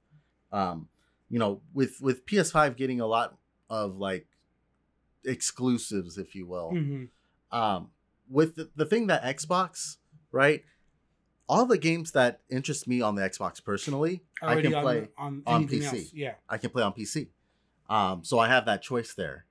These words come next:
Speaker 1: Um, and therefore, I, I don't,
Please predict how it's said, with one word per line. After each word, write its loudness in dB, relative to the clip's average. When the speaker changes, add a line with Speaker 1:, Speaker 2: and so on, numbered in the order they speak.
Speaker 1:
Um, 2
and -4
therefore, 6
I, 4
I 0
don't, -2